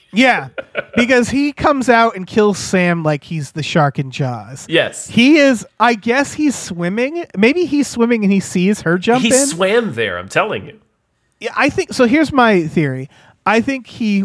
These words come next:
Speaker 1: he had the painkillers, but he was just like, "I'm still very sore. I need a soak."
Speaker 2: Yeah, he's,
Speaker 1: "I need
Speaker 2: yeah,
Speaker 1: a soak."
Speaker 2: just not getting a good soak in there.
Speaker 1: Yeah, and I think he saw her and he was like, "All right." <laughs> And he ducked under the water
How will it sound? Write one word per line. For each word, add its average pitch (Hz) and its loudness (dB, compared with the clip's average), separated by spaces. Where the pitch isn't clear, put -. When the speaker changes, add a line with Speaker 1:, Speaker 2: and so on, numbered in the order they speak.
Speaker 1:
he 175 -4
had 190 -2
the 175 -6
painkillers, 175 -2
but 143 -4
he 143 0
was 139 -4
just - -8
like, 147 -8
"I'm 180 -2
still 208 -2
very 147 -2
sore. 156 -2
I 175 2
need 165 0
a 147 -2
soak." - -10
Speaker 2:
Yeah, 170 2
he's, 302 -2
Speaker 1:
"I 190 4
need 190 0
Speaker 2:
yeah, 208 6
Speaker 1:
a 202 2
soak." 156 -2
Speaker 2:
just 190 -8
not 226 0
getting 202 -2
a - -8
good 202 -2
soak 208 -4
in 131 -4
there. 117 -6
Speaker 1:
Yeah, 196 0
and 214 4
I 220 6
think 247 -2
he 269 2
saw 196 4
her 185 4
and 175 6
he 170 4
was 165 4
like, 156 0
"All 214 4
right." 139 0
<laughs> 151 0
And 208 2
he 214 2
ducked 214 2
under 220 4
the 202 4
water 147 -4